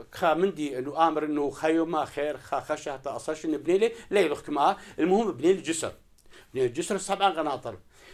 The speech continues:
ما معناها سبع قناطر؟ إنه، آه، أو نهر رابيوة. يعني سبع قناطر كيف تحتاج لي مساحة إنه لأي منطقة.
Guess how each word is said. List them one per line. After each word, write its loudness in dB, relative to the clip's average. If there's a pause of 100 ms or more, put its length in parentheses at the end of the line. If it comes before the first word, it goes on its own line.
(100)
ما 6
معناها 2
سبع -2
قناطر؟ 2
إنه، 4 (280)
آه، 2 (180)
أو 6
نهر 2
رابيوة. 2 (640)
يعني -2
سبع 0
قناطر 0
كيف -4
تحتاج -12
لي -4
مساحة 2 (200)
إنه 4
لأي 6
منطقة. 0